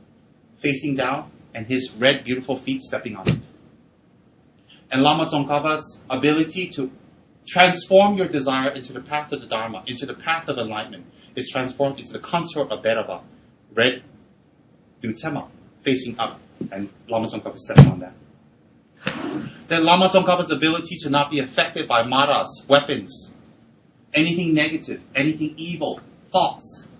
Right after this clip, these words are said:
bad karma, obstructions, spirits, nagas, gods. His inability to be harmed by them because he's enlightened will be symbolized and manifested in a form of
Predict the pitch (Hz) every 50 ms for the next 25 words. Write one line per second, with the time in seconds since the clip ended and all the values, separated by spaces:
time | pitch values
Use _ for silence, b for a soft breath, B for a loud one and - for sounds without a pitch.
0 | - - - _ _ _ _ _ _ 147 151 160 - - - 165 170 175 165 135
1 | - - - - - - - - - _ _ - - - - - 139 131 - -
2 | - 117 101 - - - - 190 190 180 151 - - - - 139 131 143 170 190
3 | 185 165 123 95 - - - - - - - - - - _ - - 151 180 220
4 | 220 170 127 - - - - - - - - - - - - B B B B B
5 | 196 185 175 - - 226 226 226 226 - 190 190 190 190 190 - 196 185 - 180
6 | 156 156 156 151 - - - - 233 247 262 269 262 247 208 156 135 131 131 123
7 | 123 123 131 143 - 151 143 - - 147 127 143 135 135 139 147 - - 101 90
8 | - - - - _ _ _ _ _ _ _ _ _ _ _ _ _ _ _ _
9 | _ _ _ _ - 123 123 123 123 120 120 - - 151 147 143 135 135 131 127
10 | 131 139 143 135 - - - - 110 104 110 110 113 117 - - 123 120 - -
11 | 123 110 107 101 95 - - 107 104 104 101 95